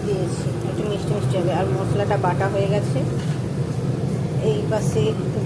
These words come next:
বড়া এঁচোড়ে দেবো বলে ডাল ভিজিয়ে বেটেছি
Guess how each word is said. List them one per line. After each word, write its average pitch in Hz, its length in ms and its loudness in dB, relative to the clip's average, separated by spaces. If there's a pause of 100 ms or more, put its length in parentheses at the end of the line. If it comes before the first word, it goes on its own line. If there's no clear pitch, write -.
(120)
বড়া 202 400 4 (420)
এঁচোড়ে 208 360 0
দেবো 196 260 0
বলে 208 300 2 (840)
ডাল 190 220 2
ভিজিয়ে 208 560 2
বেটেছি 196 500 2